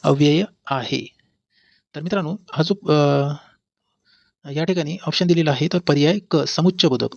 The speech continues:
"आणि" हे कोणते उभयान्वी अव्यय आहे? तर समुच्चयबोधक आहे मित्रांनो. ठीक आहे, लक्षात ठेवायचं आहे पर्याय क बरोबर. त्याच्यानंतर आजच्या सेशनचा शेवटचा प्रश्न आहे. प्रश्न बघा, "बालक हे कोणते नाम आहे?"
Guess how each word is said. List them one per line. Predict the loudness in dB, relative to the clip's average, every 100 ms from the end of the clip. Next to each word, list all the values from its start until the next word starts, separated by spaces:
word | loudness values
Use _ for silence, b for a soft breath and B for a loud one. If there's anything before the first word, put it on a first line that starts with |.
| _
"आणि" | 0 2
हे | 2
कोणते | 0 0 0
उभयान्वी | 0 0 0
अव्यय | 0 0
आहे? | -2 -4 -6 B B B _
तर | -14
समुच्चयबोधक | -8 -6 -4 -2 0 0 -2 -4
आहे | -6
मित्रांनो. | -8 -12 -16 -10
ठीक | -2 -2
आहे, | -2 _ -20 b b b -12
लक्षात | -8 -6
ठेवायचं | -4 -4 -2
आहे | -4 -6 _ _ _
पर्याय | -6 -6 -2
क | -2
बरोबर. | -2 -4 -6 -12 _ B B B -12
त्याच्यानंतर | -6 -6 -6 -8
आजच्या | -4 -2
सेशनचा | 0 0 0 0
शेवटचा | 2 2 2
प्रश्न | 0 0 -4
आहे. | -6 -6 -10 B B -8
प्रश्न | -2 2
बघा, | 4 2
"बालक | 2 2 2 0
हे | 0
कोणते | 0 0 0
नाम | 0
आहे?" | -6